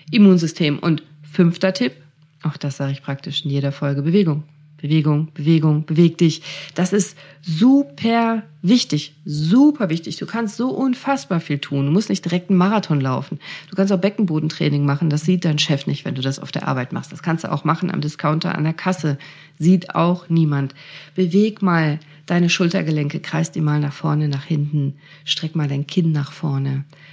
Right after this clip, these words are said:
Beweg mal deinen Kopf, raff mal deinen Hals. Also schau doch mal durch meine Folgen. Ich gebe da zu ganz vielen Körperabschnitten und Gelenken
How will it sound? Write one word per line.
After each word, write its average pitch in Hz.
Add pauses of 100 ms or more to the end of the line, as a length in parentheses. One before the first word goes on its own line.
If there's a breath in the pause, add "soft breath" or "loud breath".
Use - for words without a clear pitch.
(200 loud breath)
Beweg 151
mal 139
deinen -
Kopf, -
raff 127
mal 131
deinen 127
Hals. 135 (540 loud breath)
Also 139
schau 170
doch 151
mal 156
durch 151
meine 151
Folgen. 156
Ich 147
gebe 160
da 143 (260 loud breath)
zu 160
ganz 185
vielen 175
Körperabschnitten 160
und 151
Gelenken 147